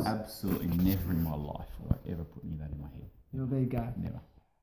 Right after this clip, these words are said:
Speaker 2: That's good. You're probably the first person that's come, come down really hard on the no headphone side.
Speaker 1: I don't care if anyone else
Speaker 2: Yeah.
Speaker 1: does it.
Speaker 2: Yeah. I, I, look, I, I mix it up. I'm a fifty-fifty. But, um, yeah. Excellent. Matthew Woodman,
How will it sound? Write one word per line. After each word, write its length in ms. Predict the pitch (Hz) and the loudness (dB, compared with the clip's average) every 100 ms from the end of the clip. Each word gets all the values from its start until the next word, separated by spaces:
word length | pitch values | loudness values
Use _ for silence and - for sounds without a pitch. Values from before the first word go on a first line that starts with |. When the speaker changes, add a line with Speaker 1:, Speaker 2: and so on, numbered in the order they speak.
| _ _ - | _ _ -6
Speaker 2:
That's 240 | 160 156 | -4 2
good. 220 | 202 170 | 4 6
You're 180 | 185 202 | 8 8
probably 260 | 202 311 339 | 8 6 4
the 60 | - | 4
first 280 | 196 202 202 | 6 6 4
person 300 | 175 165 156 | 2 4 2
that's 180 | 151 - | 0 0
come, 420 | 165 147 143 - 147 - | 2 4 2 -2 -10 -4
come 140 | 156 | 0
down 180 | 151 135 | 2 4
really 140 | 147 147 | 4 4
hard 460 | 131 135 135 127 131 | 4 4 4 4 4
on 140 | 127 | 4
the 80 | 123 | 4
no 260 | 131 131 | 4 4
headphone 520 | 127 139 131 135 127 120 | 4 2 2 2 2 0
side. 220 | 139 139 | 4 10
Speaker 1:
I 100 | 202 | 12
don't 180 | 247 - | 12 10
care 120 | 127 | 8
if 60 | 110 | 8
anyone 220 | 107 85 | 8 10
else 120 | - 123 | 8 8
Speaker 2:
Yeah. 120 | - | 2
Speaker 1:
does 120 | - | -2
it. 120 | 104 160 | 0 6
Speaker 2:
Yeah. 280 | 160 123 - - - | 8 8 2 -8 6
I, 60 | 214 | 8
I, 200 | 254 233 | 12 12
look, 160 | 233 247 | 12 12
I, 120 | 233 | 12
I 200 | 160 170 | 10 8
mix 220 | 156 131 127 | 6 6 2
it 60 | |
up. 140 | 123 143 | 2 6
I'm 140 | 151 | 6
a 40 | |
fifty-fifty. 680 | 131 151 131 123 131 160 120 120 - - | 8 4 2 0 0 0 -4 -6 -10 -8
But, 220 | 151 143 | 0 2
um, 260 | 135 123 - - - - - | 4 2 0 -14 -16 -14 -10
yeah. 140 | 135 120 123 - - | -8 -6 -10 -6 -2
Excellent. 520 | 220 - 214 131 - - _ _ 151 | 0 0 0 0 -4 -14 _ _ -10
Matthew 280 | 147 156 | -8 -4
Woodman, 340 | 147 165 254 | 0 0 0